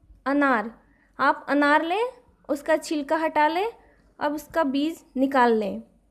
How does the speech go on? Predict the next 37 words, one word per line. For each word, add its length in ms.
बीज 260
निकालने 420
के 60
बाद 180
आप 280
इससे 300
जूस 360
निकाल 320
लें 200
और 240
उस 220
जूस 340
का 160
आप 200
अपने 200
होंठों 380
पर 180
इस्तेमाल 480
करें। 360
अनार 360
के 160
रस 240
को 120
अपने 200
होंठों 320
पर 200
लगाएं 440
और 380
इसके 240
कुछ 300
दिनों 280
के 120
इस्तेमाल 460
से 180
आपके 320
होंठों 380
पर 280